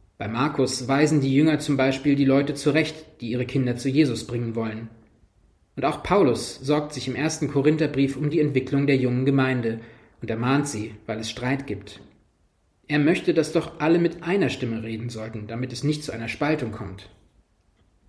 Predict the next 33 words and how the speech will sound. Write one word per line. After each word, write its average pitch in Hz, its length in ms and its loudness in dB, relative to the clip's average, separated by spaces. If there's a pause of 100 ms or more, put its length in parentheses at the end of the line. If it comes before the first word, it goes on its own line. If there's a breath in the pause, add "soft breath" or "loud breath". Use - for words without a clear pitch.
(640)
Das - 180 -16
Ding 165 260 8
mit 127 140 -2
dem 117 100 -4
Ermahnen 127 500 2
und 120 140 -4
Schimpfen 185 340 2
ist, 139 280 -4 (360 loud breath)
dass 147 140 0
man 160 120 4
hinterher 160 520 4
natürlich 160 400 -2
nicht 156 300 2
sicher 160 300 2
sagen 127 360 0
kann, 131 360 -2 (300 loud breath)
ob 147 160 0
es - 240 -4
ohne 135 380 4
nicht 135 300 -4
trotzdem 110 500 -4
gut 113 220 -10
gelaufen 107 460 -6
wäre. 107 320 -12 (1000)
Von 101 200 -12
Paulus 131 560 2
wissen 156 240 2
wir 143 160 4
aus 127 120 -2
dem 139 100 0
zweiten 139 340 0
Korintherbrief 151 640 2
nur, 156 340 4